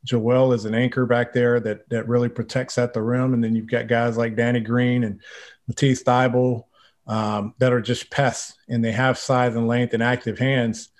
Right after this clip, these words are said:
Um, not necessarily gonna stop anyone one-on-one, but they're gonna make it tough, and they're gonna make it tough in a seven-game series. But who's gonna deal with Joel Embiid in the post? Uh, who's gonna deal with Ben Simmons in the post because of his ability, not only with the size and strength,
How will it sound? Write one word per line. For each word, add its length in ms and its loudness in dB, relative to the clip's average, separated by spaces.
Um, 460 -6
not 180 2
necessarily 600 2
gonna 260 0
stop 420 -2
anyone 460 0
one-on-one, 520 0
but 120 -4
they're 100 6
gonna 140 2
make 240 2
it 100 -10
tough, 300 0
and 80 -4
they're 60 -4
gonna 120 0
make 220 -2
it 100 -12
tough 300 -2
in 40 -4
a 40 -6
seven-game 540 -2
series. 520 0
But 300 2
who's 240 2
gonna 180 2
deal 180 2
with 160 0
Joel 340 0
Embiid 280 2
in 100 -2
the 60 -6
post? 560 -2
Uh, 160 -4
who's 160 2
gonna 220 0
deal 220 2
with 120 -4
Ben 180 0
Simmons 420 -2
in 60 -2
the 60 -2
post 420 -2
because 300 -4
of 80 -4
his 140 -4
ability, 440 0
not 220 0
only 160 -2
with 160 -6
the 80 -8
size 400 0
and 100 -6
strength, 480 0